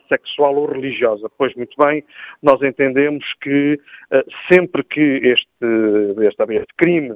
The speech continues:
de infama-, de, de, de difamação ou de injúria tiver uma, eh, digamos, fundamentação clara de natureza discriminatória em função da raça, eh,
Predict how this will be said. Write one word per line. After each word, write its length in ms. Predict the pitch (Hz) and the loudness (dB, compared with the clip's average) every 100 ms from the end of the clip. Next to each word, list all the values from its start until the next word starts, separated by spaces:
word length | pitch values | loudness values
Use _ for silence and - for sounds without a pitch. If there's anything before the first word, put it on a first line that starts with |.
| 104 | -6
de 140 | 113 | -4
infama-, 480 | 117 113 123 131 120 | -4 0 0 0 -4
de, 200 | 117 120 | -2 0
de, 180 | 120 131 | 0 -2
de 220 | 113 131 | -4 -8
difamação 640 | 131 151 160 147 143 147 147 | -2 -2 0 0 0 2 2
ou 80 | |
de 100 | 143 | 0
injúria 480 | 139 123 120 107 95 - - - _ - | -4 -4 -2 -2 -4 -4 -20 -20 _ -4
tiver 580 | 143 139 143 120 110 - | 2 4 4 2 -4 -4
uma, 540 | 160 147 127 113 110 113 | -2 -2 -2 -2 0 0
eh, 300 | 113 107 104 | 0 0 -4
digamos, 300 | 120 117 110 - | -4 -4 -4 -4
fundamentação 680 | 165 143 135 127 - - 123 - | 0 0 0 -2 -4 -4 -6 -4
clara 560 | 131 131 131 120 110 - | 0 2 2 0 -4 -4
de 60 | 139 | -2
natureza 680 | 131 127 123 120 107 107 - - - - | -2 -2 -2 -2 -2 -4 -4 -16 -18 -6
discriminatória 800 | - 151 139 139 127 131 113 117 | -4 -2 0 2 2 2 0 -2
em 60 | 120 | -4
função 380 | 117 - 110 | -8 -4 -2
da 80 | 107 | 0
raça, 520 | 113 113 107 - 110 - - - _ | 0 0 -2 -6 -8 -8 -18 -20 _
eh, 260 | 139 131 | 2 2